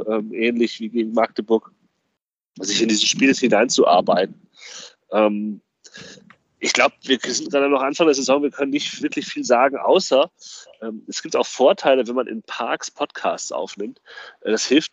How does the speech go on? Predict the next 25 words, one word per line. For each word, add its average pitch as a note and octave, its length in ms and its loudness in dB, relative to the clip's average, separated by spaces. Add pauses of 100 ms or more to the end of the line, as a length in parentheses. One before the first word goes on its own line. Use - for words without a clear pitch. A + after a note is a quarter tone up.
bei G#2+ 260 4
windschiefen D3 840 -2 (920)
Be-, A#2+ 140 4
Sprachbildern, A2+ 1000 2
wie A2 100 0
diese G2+ 260 0
Maut, G2+ 440 2 (100)
die, G2 260 -2
die F#2+ 220 -6
Tim F#2+ 260 -8
kassiert - 380 -4
hat F2+ 100 -4
für - 160 -12
die F2+ 400 -4
Brücke. - 380 2 (580)
Ähm, G#2 360 4 (420)
ich - 80 -20
bin B2 120 2
gerade A#2 220 6
an B2 80 4
einem A#2 260 -4 (280)
leidenschaftlich C3 840 0
knutschenden C#3+ 680 -2
Pärchen C#3 460 2
vorbeigegangen. G2 720 -4